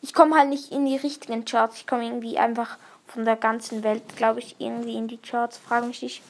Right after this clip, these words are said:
Game World einfach hier in den Charts, hätte ich jetzt nicht gedacht. Also jetzt nichts gegen Game World, aber, ähm, keine Ahnung.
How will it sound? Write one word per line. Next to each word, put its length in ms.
Game 440
World 360
einfach 260
hier 220
in 80
den 220
Charts, 500
hätte 180
ich 80
jetzt 220
nicht 180
gedacht. 480
Also 240
jetzt 240
nichts 320
gegen 260
Game 260
World, 300
aber, 420
ähm, 440
keine 160
Ahnung. 380